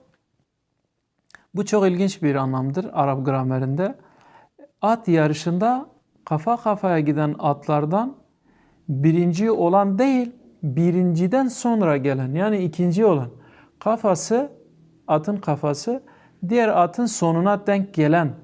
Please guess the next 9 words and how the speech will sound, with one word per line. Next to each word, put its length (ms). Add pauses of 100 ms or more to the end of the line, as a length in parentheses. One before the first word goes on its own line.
anlamında 500
kullanılmıştır. 800 (600)
İslam 300
alimleri 540
bununla 260
yorarken 520
demişlerdir 580
ki 180
Allah 440